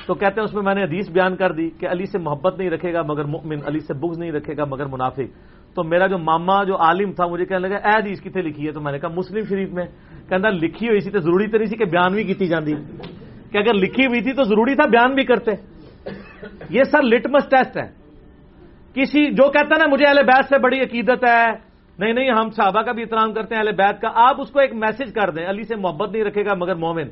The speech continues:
علی سے بغض نہیں رکھے گا مگر منافق۔" تو آپ اس کے response سے چیک کر لیجئے گا وہ کتنی محبت کرتا ہے۔ لیکن یہی آپ جعلی حدیث بنا لیں کہ ابو بکر، عمر، عثمان سے مومن ہی محبت رکھے گا، آ، اور اس سے دشمنی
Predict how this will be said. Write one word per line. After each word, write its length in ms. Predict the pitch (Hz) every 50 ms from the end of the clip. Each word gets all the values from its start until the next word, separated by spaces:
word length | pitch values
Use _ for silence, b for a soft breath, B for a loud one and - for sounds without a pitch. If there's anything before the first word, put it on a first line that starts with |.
| - b b b b b b b
علی 200 | b 170 196 233
سے 140 | 196 202 226
بغض 300 | 175 165 226 220 214 220
نہیں 120 | 240 233
رکھے 240 | 214 208 - 202 202
گا 80 | 208 196
مگر 220 | 180 180 175 185 175
منافق۔" 640 | 165 156 156 151 147 147 143 113 - - b b b b b b b b b b - - - -
تو 80 | 214 208
آپ 340 | 220 214 220 233 247 - -
اس 140 | 247 214 -
کے 120 | - 254
response 440 | 208 208 208 180 196 233 247 262 262
سے 80 | 269 247
چیک 240 | - 233 226 226 233
کر 100 | 208 196
لیجئے 280 | 190 196 196 185 185
گا 80 | 190 190
وہ 80 | 190
کتنی 240 | 175 170 180 165 196
محبت 340 | 185 175 147 147 143 135 -
کرتا 260 | - 113 - - 98
ہے۔ 40 | - - - - - b b b b b b
لیکن 240 | b 175 208 254 247
یہی 220 | 214 233 269 285 285
آپ 180 | 277 262 165
جعلی 260 | 185 247 294 302 339
حدیث 260 | 330 285 269 262 262 220
بنا 260 | 208 233 220 196 185
لیں 180 | 185 180 139 113 - - - -
کہ 80 | - -
ابو 140 | 170 190 202
بکر، 300 | 180 208 208 226 220 208
عمر، 200 | 208 196 208 202
عثمان 380 | 202 202 190 190 190 196 196
سے 140 | 190 - 208
مومن 300 | 170 170 175 185 208 214
ہی 60 | 220
محبت 340 | 208 185 160 147 180 180 -
رکھے 300 | 160 165 160 175 160 131
گا، 120 | 139 123 - - - b b b b b b b - -
آ، 200 | - - 160 165 160 160
اور 460 | 170 - 170 165 170 175 170 170 165
اس 240 | - 185 147 - -
سے 120 | 202 185
دشمنی 760 | 151 135 160 156 160 165 175 185 190 190 190 185 180 170 165